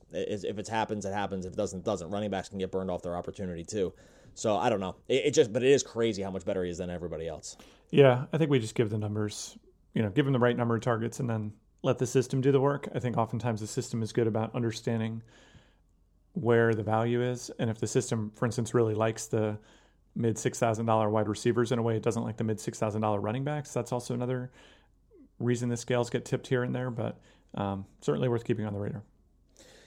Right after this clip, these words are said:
Speaker 1: Uh, Detroit looks like they're gonna get DeAndre Swift back from the concussions, and he's had so many headaches, and I just don't know why you do it with these guys when <laughs> they can't even, like,
Speaker 2: Yeah.
Speaker 1: you know, they aren't themselves 'cause of the concussion stuff, but it does look like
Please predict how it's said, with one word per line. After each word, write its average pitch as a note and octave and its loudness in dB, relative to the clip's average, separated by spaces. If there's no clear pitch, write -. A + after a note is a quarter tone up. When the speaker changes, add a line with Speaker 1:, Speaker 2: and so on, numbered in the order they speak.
Speaker 1:
Uh, B2 4
Detroit F3 4
looks C#3 2
like C3 2
they're B2 0
gonna A#2+ 2
get A2+ -2
DeAndre A2+ 0
Swift D#3+ 0
back C#3+ 0
from A2+ -4
the - -8
concussions, B2 -2
and G2 -2
he's G#2+ -6
had A#2 -2
so A#2+ -6
many G2+ -2
headaches, A#2+ 4
and G2+ -6
I G2+ -2
just - -6
don't A2 -4
know A2 -2
why G2+ 2
you F#2 -2
do C3 0
it C#3 2
with A#2+ 0
these B2 -4
guys A#2+ -2
when G2 -6
<laughs> - -8
they A#2+ -2
can't A#2+ -4
even, G2+ -4
like, F#2+ -2
Speaker 2:
Yeah. G#2 -6
Speaker 1:
you G#2+ -6
know, G2+ -4
they G2+ 0
aren't B2 -4
themselves B2 -4
'cause - -14
of F#2 -10
the F#2+ -8
concussion A#2 -10
stuff, B2 -2
but A2 -6
it - -10
does D3 2
look D3 -2
like A#2 2